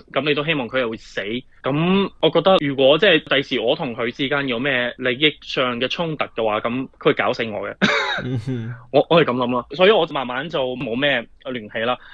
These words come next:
Speaker 1: 即係同埋我覺得香港人啊，即係有時幾搞笑嘅，好多香港人啊，佢睇唔起內地人啦。
Speaker 2: 嗯。
Speaker 1: 但係佢嚟咗美國之後咧，西人工佢又搵唔到，
Speaker 2: 嗯。
Speaker 1: 跟住佢唯有去 Chinatown
Speaker 2: 打工。
Speaker 1: 同嗰啲內地嘅移民去打工。
Speaker 2: 係。
Speaker 1: 即係佢老闆都係內地移民嘅。
Speaker 2: 係。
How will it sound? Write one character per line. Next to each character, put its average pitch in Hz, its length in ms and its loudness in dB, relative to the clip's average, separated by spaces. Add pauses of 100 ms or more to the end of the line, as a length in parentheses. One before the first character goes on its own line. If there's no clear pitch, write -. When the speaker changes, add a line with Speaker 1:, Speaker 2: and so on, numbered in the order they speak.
(180)
Speaker 1:
即 247 100 8
係 226 40 8
同 151 140 -2
埋 117 320 0
我 151 100 2
覺 180 100 -2
得 190 120 4
香 190 180 2
港 143 140 0
人 117 120 -2
啊， 113 80 -4
即 160 100 -2
係 - 40 2
有 127 100 0
時 127 160 -6
幾 117 180 -4
搞 117 180 -2
笑 123 140 -8
嘅， 107 280 -4
好 151 180 4
多 196 140 6
香 196 160 2
港 165 120 -2
人 135 100 -6
啊， 104 100 -8
佢 143 160 -8 (160)
睇 147 140 -6
唔 143 100 -10
起 120 120 -8
內 117 200 -2
地 113 120 -2
人 104 180 -6
啦。 110 160 -10 (240)
Speaker 2:
嗯。 135 180 -2
Speaker 1:
但 143 140 4
係 185 80 0
佢 - 20 4
嚟 110 240 0
咗 120 240 0 (140)
美 127 200 -2
國 165 180 -2
之 190 140 -4
後 156 140 0
咧， 147 240 0
西 - 180 -4
人 110 300 -4
工 139 300 -4
佢 156 100 -6
又 143 80 0
搵 117 160 -4
唔 123 80 -8 (100)
到， 107 80 -2 (160)
Speaker 2:
嗯。 127 400 -4
Speaker 1:
跟 214 160 6
住 160 120 2
佢 160 200 6 (160)
唯 120 220 4
有 110 180 2 (140)
去 135 380 2
Chinatown 165 560 -2
Speaker 2:
打 107 200 0
工。 113 260 -4
Speaker 1:
同 160 200 2
嗰 156 80 0
啲 170 300 4
內 143 60 0
地 139 100 0
嘅 135 200 2
移 135 160 -2
民 104 220 -6
去 123 100 -10
打 113 200 -2
工。 131 240 -6
Speaker 2:
係。 110 300 -6
Speaker 1:
即 233 80 2
係 185 120 2
佢 180 40 4
老 147 100 4
闆 127 320 0
都 156 100 -4
係 123 200 2
內 117 60 -4
地 123 120 -2
移 127 140 -4
民 95 120 -14
嘅。 107 180 -6
Speaker 2:
係。 98 160 -4